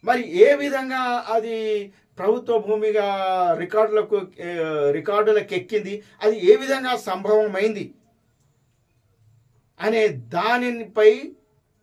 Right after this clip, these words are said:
ఆ, గ-, ఆ దాని గందరగోళాన్ని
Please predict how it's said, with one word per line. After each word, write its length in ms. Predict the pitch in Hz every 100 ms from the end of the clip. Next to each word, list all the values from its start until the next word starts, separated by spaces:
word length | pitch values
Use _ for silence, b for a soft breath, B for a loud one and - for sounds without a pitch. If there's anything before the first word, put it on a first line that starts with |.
| _ -
ఆ, 80 | 170 175 165 160 156 151 143 139 135 131 139
గ-, 60 |
ఆ 280 | 156 190 185
దాని 500 | 143 170 196 196 135 180
గందరగోళాన్ని 880 | 208 254 247 240 226 226 226 269